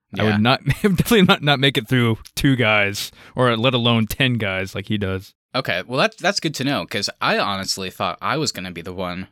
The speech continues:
Speaker 2: not making it very far, but it turns out I think I technically make it the furthest, because I'll take the beating, I'll bury the dog, it's gonna be terrible, it's gonna be super sad, and then it's like, I gotta get my car, I'm gonna go see John Leguizamo,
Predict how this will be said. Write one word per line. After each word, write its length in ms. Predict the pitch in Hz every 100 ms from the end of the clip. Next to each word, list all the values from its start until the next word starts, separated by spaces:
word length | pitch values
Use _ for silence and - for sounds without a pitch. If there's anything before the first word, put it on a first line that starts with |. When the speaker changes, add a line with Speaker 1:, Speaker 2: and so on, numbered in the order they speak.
| 117
Speaker 2:
not 220 | 101 87
making 260 | 104 110
it 80 | 92
very 240 | 101 92 76
far, 500 | 113 151 87 - -
but 160 | 104 104
it 80 | 104
turns 300 | 147 156 120
out 300 | 143 147 104 _ -
I 40 |
think 260 | - 190 208
I 60 | 98
technically 560 | - - - 175 95
make 180 | 92 95
it 100 | 95
the 60 | -
furthest, 560 | - 190 190 78 - -
because 440 | - 107 95 - _ _
I'll 120 | 107 123
take 280 | 160 156
the 80 | 151
beating, 560 | 127 117 113 117 113 117 _ _ -
I'll 140 | 107
bury 320 | 104 117 127
the 100 | 123
dog, 400 | 117 95 90 95 95
it's 120 | -
gonna 180 | 117 113
be 100 | 107
terrible, 420 | - 95 95 98
it's 100 | 95
gonna 180 | 107 101
be 120 | 98
super 280 | 98 104 90
sad, 460 | - 90 90 90 - _ _ -
and 100 | 107
then 60 |
it's 140 | 107 -
like, 140 | 104
I 80 | -
gotta 240 | 104 110 117
get 140 | 120
my 140 | 110 104
car, 520 | - 104 98 92 92
I'm 80 | 104
gonna 140 | 110 117
go 180 | 110 107
see 220 | - 104
John 340 | 104 101 104
Leguizamo, 800 | 104 98 95 98 98 92 87 90